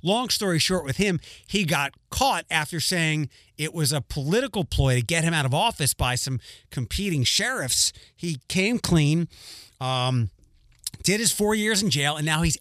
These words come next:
out, and now he is, uh, an addiction advocate for a particular service, I believe, in, in Wood County. Um, doing great things. It was a great profile. So if, if you want, it's on my personal Facebook page. There's the Q page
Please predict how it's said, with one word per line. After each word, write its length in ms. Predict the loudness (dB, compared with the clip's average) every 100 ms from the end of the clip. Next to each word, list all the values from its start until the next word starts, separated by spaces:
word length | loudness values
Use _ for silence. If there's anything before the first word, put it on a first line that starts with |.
| 2
out, 240 | 2 0
and 140 | -2 0
now 200 | 0 -4
he 280 | -6 -4 -2
is, 260 | 0 -2 -4
uh, 280 | -4 -4 -6 -6
an 100 | -4
addiction 680 | -4 -2 -2 0 -2 -4 -6 0
advocate 640 | 2 4 2 4 2 2 -10 -20 -20 _
for 240 | -8 -2
a 80 | -2
particular 800 | -2 0 0 0 -2 0 0 -4 _ _
service, 580 | -6 -2 -2 0 -2
I 40 | -2
believe, 460 | 0 0 2 0 -2
in, 380 | -2 2 2 0
in 160 | 0 2
Wood 160 | 0
County. 480 | 0 -2 -2 -4 -10 -14 -20 -20 -14 -8
Um, 400 | -2 0 0 0 0
doing 240 | 2 4
great 240 | 2 0
things. 200 | 0 -2
It 40 | 0
was 100 | -2
a 20 |
great 320 | 0 0 2
profile. 400 | 4 4 4 0
So 220 | 2 0
if, 160 | 0 -4
if 160 | -4 -2
you 80 |
want, 160 | 0 0 -2
it's 180 | -4 -2
on 220 | 0 2
my 480 | 4 4 4 2 0 -2
personal 480 | 0 0 0 -4 -6
Facebook 420 | -6 -6 -4 -6
page. 320 | -4 -4 -4
There's 220 | -2 -2 0
the 220 | 0 -2 -8 -20 _
Q 240 | 0 2 10
page 640 | 8 8 -8 -10 -10 -12